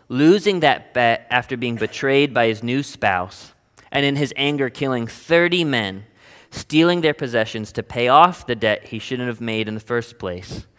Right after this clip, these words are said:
And after that, he leaves his wife, and then his wife's father then marries her off to his best man. And so at this point in the story, you can probably start to hear the subtle chants of, "Jerry,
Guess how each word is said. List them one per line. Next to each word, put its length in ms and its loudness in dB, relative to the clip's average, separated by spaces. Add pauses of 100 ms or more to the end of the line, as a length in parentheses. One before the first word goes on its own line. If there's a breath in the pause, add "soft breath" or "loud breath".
(160 soft breath)
And 120 -4
after 220 2
that, 240 4
he 160 -2
leaves 480 0
his 220 -6
wife, 540 -6 (800 soft breath)
and 140 -4
then 180 -4 (360 soft breath)
his 200 -4
wife's 260 2
father 720 6 (160)
then 420 -2
marries 440 2
her 300 2
off 400 4
to 100 -2
his 300 -4
best 380 -4
man. 440 -8 (420)
And 140 -8
so 80 2
at 160 -2
this 240 4
point 240 -4
in 80 -6
the 80 -6
story, 340 -2
you 80 -4
can 140 -8
probably 320 -2
start 240 -2
to 80 -8
hear 160 -4
the 80 -6
subtle 320 -4
chants 420 -8
of, 220 -8
"Jerry, 720 -18